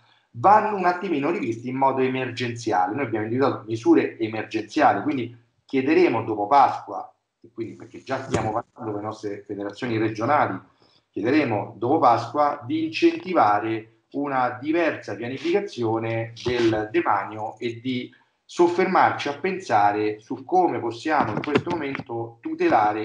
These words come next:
il turismo dove siamo collocati a ragion veduta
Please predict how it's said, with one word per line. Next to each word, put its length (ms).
il 280
turismo 840
dove 260
siamo 500
collocati 800
a 160
ragion 640
veduta 520